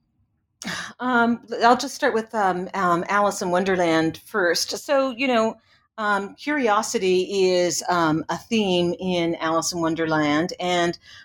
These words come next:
uh, it's connected to, it's always connected in,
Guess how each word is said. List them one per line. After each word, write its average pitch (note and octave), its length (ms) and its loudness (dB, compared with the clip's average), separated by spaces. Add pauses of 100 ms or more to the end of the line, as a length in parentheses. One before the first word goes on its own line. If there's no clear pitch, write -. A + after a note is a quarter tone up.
(380)
uh, - 360 -4
it's A#3 220 2
connected D#4 480 -2
to, A#3 540 0
it's - 160 -6
always C#4+ 320 2
connected E3 640 0
in, E3 540 0